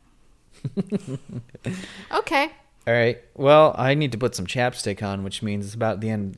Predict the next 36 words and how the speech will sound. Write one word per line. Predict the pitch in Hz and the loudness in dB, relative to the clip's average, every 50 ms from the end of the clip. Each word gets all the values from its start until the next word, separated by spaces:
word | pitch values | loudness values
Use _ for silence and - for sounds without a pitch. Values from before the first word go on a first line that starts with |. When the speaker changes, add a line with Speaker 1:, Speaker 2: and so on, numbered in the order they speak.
| - - | -14 -12
Speaker 1:
of | 95 107 107 107 | -10 -10 -10 -6
the | 104 113 | -4 -4
podcast. | 107 98 95 - 107 82 69 78 107 - - - - - - - - - - - - - _ _ _ _ _ _ _ _ _ - - - - - | -4 -4 -4 -6 -8 -8 -8 -8 -12 -14 -16 -18 -20 -20 -20 -20 -20 -20 -20 -20 -20 -20 _ _ _ _ _ _ _ _ _ -20 -20 -18 -12 -6
Thank | - 120 117 - | -6 -6 -6 -6
you | 101 | -8
for | 107 104 | -8 -8
tuning | - - 127 110 104 101 101 | -6 -4 -2 -2 -2 0 0
in | 113 117 107 101 110 113 - - - - - - _ - | 0 0 0 0 -2 -4 -8 -16 -20 -20 -20 -16 _ -2
with | 117 104 104 | -2 0 2
us | 107 101 - - | 2 0 0 -2
today. | - 107 98 98 101 104 143 - - _ _ _ _ _ _ _ _ - - - _ _ - | -6 -4 -4 -2 -2 -4 -6 -8 -12 _ _ _ _ _ _ _ _ -20 -20 -20 _ _ -8
Speaker 2:
My | 220 214 | -6 -4
name | 214 220 220 214 | -2 -2 -2 -2
has | 202 196 190 185 185 - - _ _ - | -4 -4 -6 -10 -12 -16 -20 _ _ -6
been | 208 202 190 185 | -4 -4 -4 -4
Bree, | 185 196 196 190 196 214 254 294 311 - _ _ - - | -4 -4 -4 -4 -4 -4 -4 -6 -8 -14 _ _ -16 -6
Speaker 1:
My | - 117 | -2 0
Speaker 2:
and | 113 117 | 2 2
Speaker 1:
name, | 113 113 113 110 113 107 - - _ _ _ _ _ _ _ _ _ _ _ _ _ _ _ _ _ _ - - - _ _ _ - | 2 2 2 0 -2 -6 -10 -16 _ _ _ _ _ _ _ _ _ _ _ _ _ _ _ _ _ _ -20 -20 -20 _ _ _ -8
I'm | 117 117 117 | -8 -8 -6
sorry, | - 104 104 107 | -4 -4 -4 -4
what | 110 92 98 | -4 -4 -4
were | 117 | -2
you | 110 | -2
gonna | 117 113 113 | -2 -2 -2
say? | - 123 127 131 - - - - | -2 -4 -4 -4 -6 -14 -8 -2
Go | 127 123 117 | 0 2 2
on. | 104 107 127 127 - - - - | 2 0 -2 -4 -8 -16 -16 -6
Sorry | - 123 127 117 | -2 0 0 0
to | 107 | 0
Speaker 2:
My | 107 220 233 | 2 0 0
Speaker 1:
interrupt. | 240 240 | 2 2
Speaker 2:
name | 254 269 277 277 269 | 0 0 0 0 -2
has | 240 220 254 233 240 226 196 | -2 -4 -2 -2 -2 -2 -2
been | - 202 185 185 180 175 | -4 -4 -2 -2 -4 -4
Brienne. | 175 185 185 175 170 170 170 165 165 170 180 | -4 -4 -4 -2 -4 -4 -4 -6 -6 -8 -10